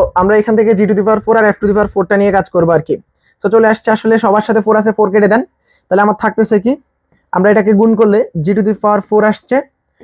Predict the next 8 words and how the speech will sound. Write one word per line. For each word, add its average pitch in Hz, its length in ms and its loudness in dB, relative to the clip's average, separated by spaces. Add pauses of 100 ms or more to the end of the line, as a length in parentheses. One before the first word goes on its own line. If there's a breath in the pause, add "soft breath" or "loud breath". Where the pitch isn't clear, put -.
(260 soft breath)
মাইনাস 214 340 2 (1200)
ফোর 208 200 2
তো 226 120 2
কাটা, 220 220 0 (680)
ফোর 208 180 0
তো 226 100 2
কেটে 214 200 2
দিয়েছি, 214 220 0